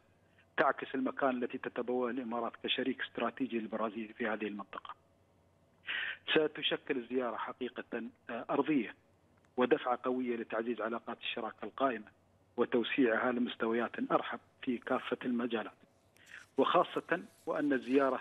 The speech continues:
تحدث في أجواء، آه، سياسية جديدة في المنطقة ترتكز على تصفير المشاكل وإقامة شراكات مبنية على الثقة والمنفعة المتبادلة للجميع، ولذلك من المؤكد بأن هذه الزيارة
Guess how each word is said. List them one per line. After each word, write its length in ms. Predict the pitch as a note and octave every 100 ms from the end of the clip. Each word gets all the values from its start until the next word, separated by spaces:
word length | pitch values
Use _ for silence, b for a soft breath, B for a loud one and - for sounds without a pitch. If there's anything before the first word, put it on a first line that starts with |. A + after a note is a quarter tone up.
| -
تحدث 320 | D3 A#2 A2+ - C#3+
في 140 | C3+
أجواء، 400 | A2+ A#2 B2 B2+ - - _ _ _ _ A#2
آه، 160 | A2 -
سياسية 580 | C#3 C3+ C3+ E3 C#3+ B2+
جديدة 300 | A#2+ C#3 - - _ _ _ _ _
في 80 | -
المنطقة 500 | A#2 A#2 - - G2 -
ترتكز 520 | A2+ - C3 - A2
على 200 | A#2 A2+ -
تصفير 340 | - - B2
المشاكل 560 | A#2 A2 - C3+ - C#3 _ _ _ _ _ _ _ -
وإقامة 420 | A#2 - C3 A#2+
شراكات 480 | - A2+ A2+ B2 A2 A#2
مبنية 360 | G#2 A2 A2+
على 180 | G#2 G#2+
الثقة 380 | - - - C#3+ - _ _ _ _ _
والمنفعة 560 | A#2+ A#2+ D3 C#3+ - A2+
المتبادلة 720 | A2+ G#2+ - A2+ C3 C3+ C3
للجميع، 380 | A#2+ A2 A2+ G#2+ _ _ -
ولذلك 640 | B2+ B2+ C3+ C3+ C#3+ - _ -
من 120 | C#3 D#3+
المؤكد 460 | D#3+ D#3 - - _ _
بأن 220 | C3 B2+ B2+
هذه 360 | A#2+ B2+ A#2
الزيارة 420 | A2+ A#2 B2 A2+